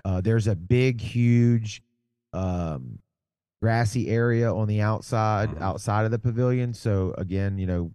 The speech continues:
Speaker 1: weather permitting, um, people can bring lawn chairs. They just can't be in the bag.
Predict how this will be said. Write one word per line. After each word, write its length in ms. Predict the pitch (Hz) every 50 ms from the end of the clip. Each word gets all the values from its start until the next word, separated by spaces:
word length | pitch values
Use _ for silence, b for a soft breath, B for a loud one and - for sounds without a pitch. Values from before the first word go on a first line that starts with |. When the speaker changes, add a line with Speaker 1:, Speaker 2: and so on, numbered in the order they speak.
| - -
Speaker 1:
weather 280 | 104 101 101 107 101
permitting, 580 | 95 - - 95 90 101 113 117 110 95 95 95 - _ _ _ _ _ _ _ _ -
um, 400 | 98 98 92 90 87 85 82 82
people 220 | - 120 113 113 110
can 180 | - 120 110
bring 200 | 104 117 117 113 104
lawn 280 | 98 101 101 110 113
chairs. 360 | 117 - 131 120 120 120 123
They 120 | 107 110 98
just 220 | 92 104 101 -
can't 220 | - 113 104 92 92
be 100 | 107 110
in 100 | 104 104
the 60 | 98
bag. 540 | 87 95 92 95 98 101 104 117 120 117